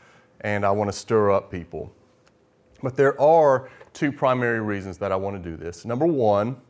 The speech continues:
this is a question that is often raised in our culture. It's a question that is raised in the church. And it all, so it fits in the criteria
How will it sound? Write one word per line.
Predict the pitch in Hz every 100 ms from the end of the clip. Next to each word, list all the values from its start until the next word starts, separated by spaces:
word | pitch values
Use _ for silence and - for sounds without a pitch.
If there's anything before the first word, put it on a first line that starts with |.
| _ _ - - _ _ _ _
this | 127 180 208
is | 185
a | 185
question | - - 180 175 - 107 101 143 - - -
that | 117 117
is | 110
often | 117 123 123 139 127
raised | 117 104 101 101 98 - _ _ _ _ _
in | 101
our | 90
culture. | - 131 123 - 190 196 - - _
It's | 113 117
a |
question | - 135 127 127
that | 117 104
is | 98
raised | 95 107 107 107 107
in | - 107 104 101
the | 104 107
church. | - 160 117 92 - - _ - - _ _
And | 123
it | 117 -
all, | 165 - 117
so | - 147
it | -
fits | - 202 208
in | - 147
the | 131
criteria | 151 127 - 180 190 143 101 101